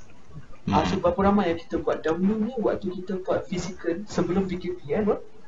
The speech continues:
Speaker 1: Sebelum P K P, banyak cli-, ah, klien se-, ah, banyak aku punya serve, ah, kepada klien adalah physical event. Ah, maksudnya kita akan set up kemah lah, ada meja, ada P S four, ada,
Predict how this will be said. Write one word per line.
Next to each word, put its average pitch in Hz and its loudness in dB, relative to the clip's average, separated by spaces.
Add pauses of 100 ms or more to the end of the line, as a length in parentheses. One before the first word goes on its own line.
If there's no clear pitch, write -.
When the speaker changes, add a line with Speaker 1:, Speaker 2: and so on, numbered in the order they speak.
(300)
Speaker 1:
Sebelum 190 2
P 196 -2
K 196 -4 (100)
P, 180 -6 (460)
banyak 190 4 (160)
cli-, 170 0
ah, 165 2
klien 180 -2
se-, - -2
ah, 156 2
banyak 170 0
aku - 0 (160)
punya 160 -8
serve, 165 0 (800)
ah, 147 2
kepada - 0
klien 165 0
adalah 156 -2 (240)
physical 170 -2
event. - -2 (880)
Ah, 143 2
maksudnya 175 0
kita - 0 (140)
akan 147 -4
set 143 -4
up - -2
kemah 185 2
lah, 175 -2
ada 147 -4 (140)
meja, 170 0
ada 151 -4
P - -2
S - -4
four, 170 4
ada, 147 0